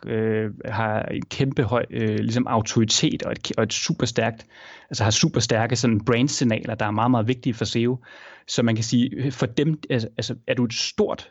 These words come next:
tungt website, kan du ofte tillade dig mere, og så vil du ofte bare se det her med, at, øh, at søgeordskallen ligesom betyder ikke, at du ikke når side et. Jamen, du er måske endda bare så heldig, at du når side et med,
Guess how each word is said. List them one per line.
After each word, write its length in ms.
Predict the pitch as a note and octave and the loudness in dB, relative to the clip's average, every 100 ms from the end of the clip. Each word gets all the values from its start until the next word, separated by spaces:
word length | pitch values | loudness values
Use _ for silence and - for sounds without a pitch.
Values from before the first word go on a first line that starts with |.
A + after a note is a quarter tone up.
| - | -10
tungt 380 | - F#3 D3 C3+ | -4 -4 0 0
website, 380 | C3+ - A#2 A2 | 0 -2 -2 0
kan 120 | B2 | -2
du 100 | G2 | 0
ofte 260 | C3 B2+ D3+ | -2 -2 -2
tillade 440 | - - D3+ C3+ | -2 2 2 2
dig 120 | A2 G#2 | 0 0
mere, 200 | G#2+ B2+ | 0 -2
og 100 | A2 | 0
så 100 | C3+ | 2
vil 100 | B2 | 4
du 80 | |
ofte 220 | A2+ A#2 G#2 | 4 2 -2
bare 200 | A2+ A2+ | 0 0
se 220 | B2+ B2 | -2 0
det 100 | A#2 | 0
her 100 | A2 | 2
med, 260 | G#2+ A#2 - | 2 0 0
at, 260 | A2 - A2+ | -4 -2 0
øh, 220 | G#2 A2 | 0 0
at 100 | - | 0
søgeordskallen 520 | - C3 C3+ - G#2+ | 4 4 4 2 2
ligesom 320 | G#2+ G#2+ A#2 G#2+ | 2 2 0 0
betyder 340 | A2+ C#3 C#3 | 0 2 2
ikke, 360 | C3 C#3 D#3 B2 | 2 2 2 0
at 200 | A2+ B2 | -2 -2
du 120 | A#2 - _ _ - | -2 -4 _ _ 0
ikke 220 | C3 D3+ | 2 4
når 220 | A#2+ A2+ | 2 2
side 300 | - A#2+ A2 | -2 -2 0
et. 240 | B2 - - _ - - - | -2 -4 -18 _ -20 -20 -10
Jamen, 120 | A2+ | -2
du 80 | G#2 | 2
er 40 | B2+ | 4
måske 220 | A2 G#2+ | 4 2
endda 160 | G2+ | 2
bare 200 | A2 A2 | 2 0
så 100 | A2 | 0
heldig, 280 | G#2 A#2 B2 | 0 0 0
at 120 | G#2 | 0
du 60 | G#2+ | 0
når 220 | G#2+ A2 | 0 0
side 240 | - A2+ A2+ | -2 -2 0
et 220 | A#2+ B2+ | 0 0
med, 240 | A2 G2 | 0 0